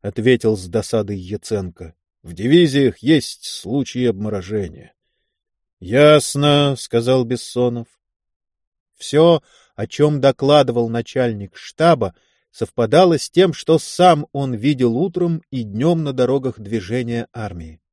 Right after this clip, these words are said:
Но не эти осложнения волновали сейчас Бессонова. Он по опыту верил в так называемое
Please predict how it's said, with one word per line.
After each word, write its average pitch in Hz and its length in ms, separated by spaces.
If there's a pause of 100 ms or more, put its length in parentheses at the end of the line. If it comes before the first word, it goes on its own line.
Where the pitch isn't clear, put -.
(480)
Но 143 140
не 185 140
эти 175 280
осложнения 120 720
волновали 113 520
сейчас 120 420
Бессонова. 85 800 (540)
Он 180 260
по 160 80
опыту 165 480
верил 156 420
в - 80
так 160 300
называемое 147 960